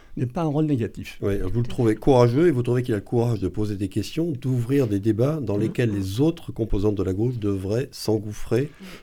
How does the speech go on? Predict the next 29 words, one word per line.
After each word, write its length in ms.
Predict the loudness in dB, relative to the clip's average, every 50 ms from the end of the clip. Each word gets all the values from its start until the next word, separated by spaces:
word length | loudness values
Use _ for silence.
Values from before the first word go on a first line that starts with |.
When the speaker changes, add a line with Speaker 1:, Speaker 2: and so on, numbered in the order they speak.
| _ -20 -20 -18 -16 -16 -14 -12 -8 -4 -2 -2 -2 -4 -6 -10 -8 -6
Speaker 1:
Je 100 | -4 -4
le 100 | -2 -4
crois, 360 | -4 -4 0 0 2 2 2 0
je, 80 | -2 -2 -2
je 120 | 0 -2 0
veux 240 | -2 -2 -4 -4
pas 200 | -4 -2 -4 -6 -6 -8 -8
monopoliser, 640 | -4 -2 0 2 2 2 2 2 0 -2 0 0 -2 -2
je 140 | 0 0 2
le 80 | 0
crois, 300 | 0 -2 -2 -2 -2 0
je 100 | 0 -2
pense 240 | -2 0 -2 -2 2
qu'effectivement, 720 | 2 2 4 2 0 2 2 4 6 6 6 4 4 0
les, 220 | 0 0 0 0 0 -2 -4
les 120 | -4 -2
réponses 420 | -2 -2 -4 -2 -2 -4 -4 -4 -6
qui 160 | -8 -8 -6
sont 200 | -4 -2 -2 -2
faites, 340 | 0 -2 -2 -2 -4 -8 -20 -20 _ _ -20 -20 -20 -20 -14 -6 -2
euh, 220 | -2 0 0 -2 -4 -12 -20 _ _ _ -6
elles 80 | -4 -2
ne 60 | -2
devraient 200 | 2 2 0 2
pas 100 | 2 0
être 60 | 0
des 60 | 0
réponses 300 | 0 -2 -2 -2 -6 -6
fermées. 500 | -4 -6 -6 -4 -2 0 0 0 -2 -4